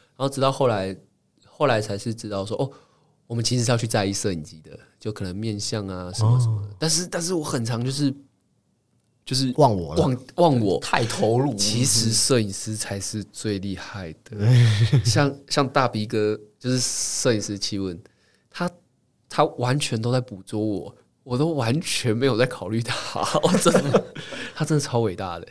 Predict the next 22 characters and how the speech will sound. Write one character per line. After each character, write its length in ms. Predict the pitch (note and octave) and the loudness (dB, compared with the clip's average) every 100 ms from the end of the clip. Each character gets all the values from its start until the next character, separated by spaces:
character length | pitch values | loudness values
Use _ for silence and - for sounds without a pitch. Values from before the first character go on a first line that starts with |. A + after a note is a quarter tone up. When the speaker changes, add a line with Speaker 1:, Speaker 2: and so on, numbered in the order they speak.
| - _ _ _ | -20 _ _ _
Speaker 2:
专 160 | - G2+ | 0 2
业。 180 | G#2 - | 0 0
Speaker 1:
他 300 | C#3+ A#2+ D3 | 0 0 2
真 100 | C3+ | 2
的 60 | C3 | 2
超 160 | A#2+ | 2
专 180 | A2 G#2 | -2 -4
业 120 | G#2 | -6
的， 80 | F#2 | -10
真 140 | F#2+ G2 | -12 -16
的， 60 | F2 - | -18 -20
我 60 | G2 | -20
天 260 | - F#2+ E2+ | -14 -12 -10
哪。 80 | - - - - _ _ _ _ _ _ _ _ _ _ _ _ | -12 -12 -18 -20 _ _ _ _ _ _ _ _ _ _ _ _
Speaker 2:
那 80 | G3+ F#3+ | -4 0
这 100 | A2 | 0
部 160 | F#3+ F#3+ | 4 2
片， 280 | - F3 C#3+ | 4 4 6
因 60 | |
为 200 | C#3+ C3+ | 6 4
除 260 | A2 A2 G#2+ | 2 0 0
了 240 | G#2+ G2+ | 0 -4